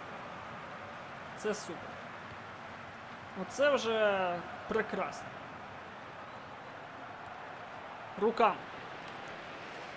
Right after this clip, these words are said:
Руками загріб. Неправильно.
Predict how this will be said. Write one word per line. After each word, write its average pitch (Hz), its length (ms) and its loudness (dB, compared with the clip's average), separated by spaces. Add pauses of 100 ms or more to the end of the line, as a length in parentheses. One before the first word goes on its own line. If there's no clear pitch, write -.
(240)
Руками 240 460 10
загріб. 190 340 0 (3250)
Неправильно. 196 680 6